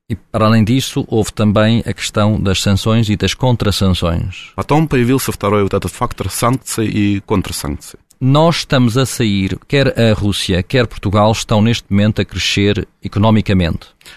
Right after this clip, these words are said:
Speaker 2: Сейчас что Россия, что Португалия вступили в фазу у-, уже экономического роста.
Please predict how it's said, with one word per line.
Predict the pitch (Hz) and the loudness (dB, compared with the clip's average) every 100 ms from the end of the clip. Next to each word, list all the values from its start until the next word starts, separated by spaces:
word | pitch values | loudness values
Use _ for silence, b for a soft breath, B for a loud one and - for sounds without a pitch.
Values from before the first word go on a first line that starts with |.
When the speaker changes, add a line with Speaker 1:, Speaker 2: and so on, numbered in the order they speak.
| B _ | B _
Speaker 2:
Сейчас | - 135 - | -2 0 0
что | - 156 | 0 0
Россия, | 135 - 120 110 | 0 0 0 0
что | - | -2
Португалия | - 101 117 120 123 117 | -6 -6 -2 0 0 0
вступили | - 110 - 123 123 | -2 -6 -2 0 2
в | - | 2
фазу | - 117 117 113 | 0 2 0 0
у-, | 127 110 117 110 110 110 | -2 0 0 0 2 0
уже | 107 120 | 0 0
экономического | 117 113 113 104 - 107 101 | 0 2 2 0 -2 0 0
роста. | 82 - | 0 -6